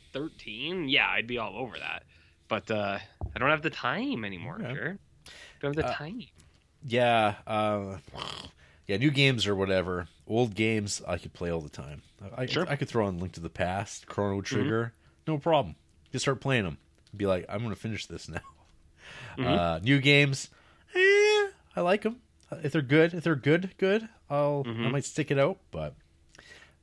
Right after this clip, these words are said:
Speaker 2: not, not a lot of commitment for me on that front.
Speaker 1: I hear ya. I, uh, I started, uh, Phantom Pain over Christmas.
Speaker 2: And?
Speaker 1: It's good. Again, it's an open world
Speaker 2: Yeah.
Speaker 1: game, right? But it's not, it doesn't seem, it,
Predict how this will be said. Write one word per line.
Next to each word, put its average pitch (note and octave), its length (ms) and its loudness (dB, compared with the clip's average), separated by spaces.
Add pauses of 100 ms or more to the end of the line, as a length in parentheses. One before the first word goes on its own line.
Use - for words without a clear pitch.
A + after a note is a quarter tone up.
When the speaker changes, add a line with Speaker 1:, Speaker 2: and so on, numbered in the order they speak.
Speaker 2:
not, A#2 140 -6
not A#2+ 140 0
a A#2+ 40 2
lot A2+ 180 2
of G2 60 -8
commitment D2+ 480 -10
for - 180 -20
me D2 240 -14 (280)
on D2+ 100 -12
that D2 140 -14
front. D#2+ 240 -14 (640)
Speaker 1:
I D#3+ 140 4
hear B2+ 140 2
ya. G2 120 0 (200)
I, B2+ 180 4
uh, B2+ 260 4
I B2+ 60 -2
started, D#3+ 440 4
uh, A#2+ 240 2 (100)
Phantom C3+ 380 -2
Pain G2+ 280 -10 (380)
over G#2+ 200 -12
Christmas. G2 500 -8 (200)
Speaker 2:
And? F#2 440 -2 (640)
Speaker 1:
It's - 140 -6
good. G#3+ 280 2 (100)
Again, C#3 340 0
it's C3+ 160 -8
an C3 120 -10
open A#2+ 340 -10
world G#2 160 -8
Speaker 2:
Yeah. D2+ 280 -2
Speaker 1:
game, D2+ 80 -8
right? G#2+ 260 -10 (240)
But C#3+ 100 4
it's D3 140 -4
not, F3+ 240 0 (200)
it C#3+ 120 -12
doesn't F3 260 -2
seem, E3 360 -4
it, B2 140 -8